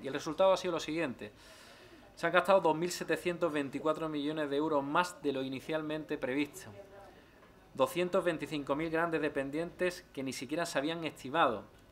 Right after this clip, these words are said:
Hay más. Una lista de espera de más de trescientas mil personas en el sistema.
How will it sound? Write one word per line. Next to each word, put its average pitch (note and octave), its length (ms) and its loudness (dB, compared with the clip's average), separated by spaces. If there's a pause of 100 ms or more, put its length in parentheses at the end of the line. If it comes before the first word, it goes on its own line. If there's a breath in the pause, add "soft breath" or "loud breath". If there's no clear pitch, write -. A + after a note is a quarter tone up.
Hay C3+ 200 -10
más. - 360 -2 (480 loud breath)
Una D#3 180 4
lista F3 260 2
de D#3 60 2
espera E3+ 300 2
de D#3 120 0
más D#3+ 160 2
de E3 100 0
trescientas C3+ 640 -4
mil D#3+ 260 -6
personas D3 680 0
en A2+ 40 -2
el A#2+ 120 -2
sistema. A#2+ 500 -4